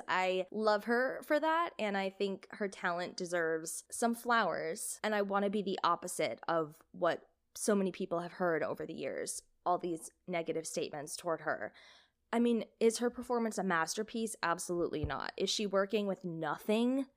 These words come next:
Yes. But she still manages to do something. Like, she's still enjoyable to watch. Not in every scene. Some of the scenes she is, like, genuinely flat, like they're saying. But there are some <laughs> moments where even though she's playing, like, a werewolf <laughs> first lady,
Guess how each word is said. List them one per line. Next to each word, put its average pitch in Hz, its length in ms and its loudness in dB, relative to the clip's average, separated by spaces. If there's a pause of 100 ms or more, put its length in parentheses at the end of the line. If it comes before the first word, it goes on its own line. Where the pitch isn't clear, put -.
(180)
Yes. - 640 -4 (540)
But 339 140 0
she - 180 2
still 359 400 2
manages 330 500 0
to 262 120 -2
do 262 160 4
something. 240 460 2
Like, 190 180 0
she's 240 240 -2
still 330 220 0
enjoyable 247 520 2
to 202 120 -4
watch. 190 340 0
Not 269 180 4
in 370 60 0
every 269 220 2
scene. 139 340 -6
Some 233 180 2
of 277 80 4
the 294 60 -2
scenes 240 320 -2
she 196 200 0
is, 185 140 0
like, 185 160 0
genuinely 180 520 0
flat, 120 360 0
like 170 120 -2
they're 170 120 0
saying. 185 380 0
But 175 280 2
there 254 180 4
are 320 100 4
some 302 280 4
<laughs> - 0 -
moments 269 460 8
where 262 220 8
even 269 320 4
though 285 140 4
she's 269 240 0
playing, 220 420 0
like, 190 200 2
a 190 100 4
werewolf 185 800 6
<laughs> - 40 -20
first 214 300 4
lady, 196 460 4